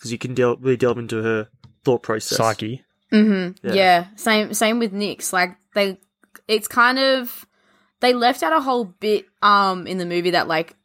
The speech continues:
Speaker 3: Nick is really afraid of becoming his dad 'cause his dad was, like, this massive, like, woman hater and used to abuse his mum and stuff. And, he,
Speaker 2: Mm.
Speaker 3: like, he was scared of having his dad's temper when it came to women and scared of being,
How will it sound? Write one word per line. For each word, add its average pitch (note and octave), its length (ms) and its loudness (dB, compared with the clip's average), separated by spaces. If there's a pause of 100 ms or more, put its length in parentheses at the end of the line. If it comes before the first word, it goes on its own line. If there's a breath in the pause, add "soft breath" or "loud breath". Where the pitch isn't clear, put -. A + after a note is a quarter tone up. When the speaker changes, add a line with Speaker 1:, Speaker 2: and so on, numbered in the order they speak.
Speaker 3:
Nick F3+ 240 0
is F3 140 0
really F3 320 0
afraid D#3+ 340 2
of E3 100 2
becoming D#3+ 360 -2
his D#3+ 180 0
dad D3+ 360 0
'cause F3+ 160 -2
his E3+ 140 0
dad D#3 220 2
was, E3 140 2
like, D#3+ 140 2
this D#3+ 200 -2
massive, D#3 380 -2
like, D3 180 0
woman D3+ 340 -2
hater D3+ 340 0
and D3 140 -4
used D#3 160 -2
to E3+ 60 4
abuse D3+ 300 0
his D3+ 140 -4
mum C#3+ 240 -2
and F3+ 140 0
stuff. B3 280 2
And, F3+ 220 0 (380 loud breath)
he, G3 100 -4
Speaker 2:
Mm. C#4+ 140 -10
Speaker 3:
like, F#3 280 0 (100)
he F#3+ 140 4
was F#3+ 280 2 (200)
scared F#3 400 4
of F#3 100 4
having F#3 260 0
his F3 220 -2
dad's E3+ 320 0
temper E3+ 460 -2
when D3+ 120 -4
it - 80 -12
came E3 260 -6
to E3+ 120 -6
women D3 500 -6 (440 soft breath)
and F3 200 0
scared F3 280 2
of E3 140 -2 (140)
being, F3 500 2